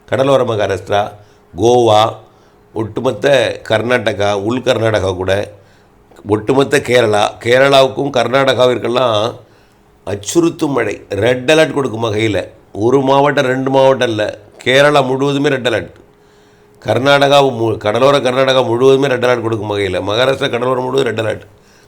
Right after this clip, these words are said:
கொடுக்கும் வகையில் அச்சுறுத்தும் காற்று, ஆ, சாரி, அச்சுறுத்தும் தென்மேற்கு பருவக்காற்றோட மழை. மழை கண்டிப்பா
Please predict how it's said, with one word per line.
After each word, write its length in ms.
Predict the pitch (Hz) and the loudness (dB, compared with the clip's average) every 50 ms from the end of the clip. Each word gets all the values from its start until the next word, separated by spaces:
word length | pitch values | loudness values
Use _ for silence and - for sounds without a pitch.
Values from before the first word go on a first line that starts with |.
| _ - | _ -12
கொடுக்கும் 300 | - - 123 131 123 120 | -6 -4 -4 -4 -2 -2
வகையில் 320 | 123 117 104 110 117 117 | -2 -2 0 0 0 2
அச்சுறுத்தும் 640 | 117 113 101 101 - - 160 170 170 156 - 147 139 131 | 2 2 0 0 0 2 4 4 4 4 2 -2 -4 -2
காற்று, 360 | 120 107 95 90 85 92 87 - - - - - - - _ _ - | -2 -2 -2 -4 -4 -8 -8 -8 -12 -20 -20 -20 -20 -20 _ _ -8
ஆ, 100 | 82 85 | -6 -6
சாரி, 240 | - - 107 95 90 | -4 -4 -2 -2 -2
அச்சுறுத்தும் 600 | 87 98 98 - 147 147 143 147 156 175 175 165 | -2 -4 -4 -4 -2 -2 -2 -2 -2 -2 -2 0
தென்மேற்கு 460 | 143 117 120 127 139 139 127 117 - | -2 -2 0 2 0 0 0 -2 -2
பருவக்காற்றோட 680 | 104 123 110 113 113 101 101 101 95 92 98 104 120 - 80 - - 95 | -2 0 0 0 -2 -2 -2 -4 -4 -4 -4 -4 -2 -2 -2 -4 -6 -8
மழை. 260 | 87 82 80 78 73 73 - _ _ _ _ _ _ _ _ _ _ _ _ _ _ _ _ _ _ _ _ | -8 -8 -8 -8 -10 -12 -16 _ _ _ _ _ _ _ _ _ _ _ _ _ _ _ _ _ _ _ _
மழை 420 | - 85 98 107 123 139 156 170 180 185 180 - - - - - _ _ _ _ _ _ _ _ - | -8 -4 0 2 4 4 6 4 4 2 0 -6 -16 -20 -20 -20 _ _ _ _ _ _ _ _ -6
கண்டிப்பா 760 | 113 110 120 127 131 139 123 - 147 151 156 156 - - | -6 -4 -4 -4 -4 -4 -4 -2 0 2 2 2 0 -4